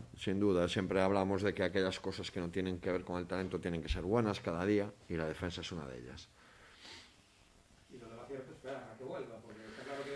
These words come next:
Speaker 2: otra vez ves al equipo, bueno, a los jugadores, pues, eh, tirar, hacer buenos movimientos, eh, tirar solos muchas veces, y
Speaker 1: Sí.
Speaker 2: algún día volverán a entrar, como el otro día, por ejemplo, le volvieron a entrar los tiros a Álvaro.
Speaker 1: Sí, necesitamos,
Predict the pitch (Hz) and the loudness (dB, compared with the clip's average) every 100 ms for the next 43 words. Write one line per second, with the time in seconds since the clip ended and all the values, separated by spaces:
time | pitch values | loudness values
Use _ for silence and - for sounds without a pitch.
0 | 139 139 143 143 139 156 151 156 143 143 | -6 -8 -8 -8 -8 -6 -6 -6 -6 -8
1 | 151 147 151 139 131 123 120 120 131 135 | -10 -10 -8 -6 -6 -8 -12 -14 -10 -8
2 | 143 139 135 - 120 - 107 104 131 131 | -6 -8 -12 -20 -20 -16 -14 -12 -10 -8
3 | 135 131 - 160 156 147 151 156 175 170 | -8 -10 -12 -10 -8 -8 -10 -10 -8 -8
4 | 156 165 156 156 156 156 156 170 143 156 | -6 -8 -8 -10 -10 -10 -8 -10 -10 -10
5 | 160 180 180 185 180 - - 101 65 - | -10 -8 -8 -8 -8 -8 -2 0 -2 -10
6 | - - 143 185 190 165 156 151 147 196 | -18 -16 -10 -6 -4 -4 -6 -8 -8 -8
7 | 180 156 165 160 160 156 156 156 151 143 | -8 -8 -8 -8 -10 -10 -10 -10 -10 -10
8 | 156 160 147 139 143 143 151 139 135 - | -8 -8 -10 -12 -12 -12 -14 -12 -10 -10
9 | - - - - - - - - 160 139 | -12 -14 -20 -20 -20 -20 -6 12 12 12
10 | 127 120 120 98 95 - 95 - 92 110 | 12 6 -4 0 0 0 -2 -2 0 4
11 | 107 98 92 90 - - - | 6 6 6 2 0 -4 -6